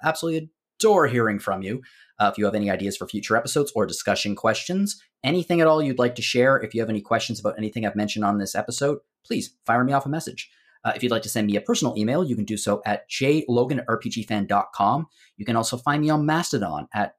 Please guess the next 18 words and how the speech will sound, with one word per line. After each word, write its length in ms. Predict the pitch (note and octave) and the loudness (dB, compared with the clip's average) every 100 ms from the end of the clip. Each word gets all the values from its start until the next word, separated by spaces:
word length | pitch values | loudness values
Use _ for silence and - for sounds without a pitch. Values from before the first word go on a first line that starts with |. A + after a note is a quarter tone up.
| - | -8
John 280 | B2+ C#3 | -2 0
O 160 | D3 C#3+ | 0 0
Logan 300 | A#2 C3 D3 | 0 0 2
at 120 | G#2+ G#2+ | -2 0
mastodon 500 | A#2 A#2+ A#2+ A#2 A2+ | -2 -2 0 0 2
dot 240 | A2 - | 2 0
social. 460 | - B2+ - G3 G3+ _ _ - | -2 -2 -2 -6 -8 _ _ -4
I'm 140 | F#3 | -2
not 120 | G3+ G3 | 0 2
the 100 | G3+ | 4
only 160 | D3+ | 4
person 280 | G#2 G2 F#2 | 4 0 -2
with 140 | F2 | -4
a 80 | E2+ | -4
social 320 | E2 G2+ G2 | -2 -2 -2
media 220 | F#2+ F2+ F#2 | -4 -4 -2
presence 340 | G2+ G#2+ G2 | -2 -2 -2
here. 320 | - B2+ D3+ | 0 0 0